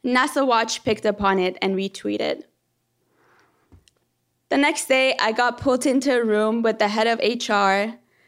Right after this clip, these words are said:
my supervisor there, and a man red to his ears out of anger. He was from nasa. Apparently, my tweet had made a lot of people angry.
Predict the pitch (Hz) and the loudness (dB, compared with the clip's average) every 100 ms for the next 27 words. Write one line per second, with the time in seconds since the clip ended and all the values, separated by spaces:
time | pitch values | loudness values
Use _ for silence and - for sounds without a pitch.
0 | _ _ 233 214 - 247 254 247 226 226 | _ _ 0 0 0 0 2 2 2 2
1 | 214 214 202 196 196 226 _ _ _ - | 2 2 2 2 0 -4 _ _ _ -2
2 | 220 220 214 214 214 202 196 202 214 226 | 2 4 2 2 2 0 0 -2 -2 -2
3 | 220 190 - 180 185 185 180 185 - - | 0 0 0 0 0 0 -2 -4 -6 -6
4 | - - 294 - _ _ _ _ _ _ | -8 -10 -14 -20 _ _ _ _ _ _
5 | _ _ _ _ _ - _ _ _ - | _ _ _ _ _ -20 _ _ _ -2
6 | 311 320 277 226 190 196 196 - - - | 0 2 2 2 0 -2 -2 -4 -6 -18
7 | _ _ _ _ _ _ _ _ _ _ | _ _ _ _ _ _ _ _ _ _
8 | - - 269 294 285 269 233 - 233 254 | 0 2 4 4 2 2 -2 -2 -2 0
9 | 220 226 220 214 196 190 202 - 202 196 | 0 2 2 2 2 0 -2 -6 -4 -2
10 | - 214 208 - - 311 | -2 -4 -4 -6 -8 -10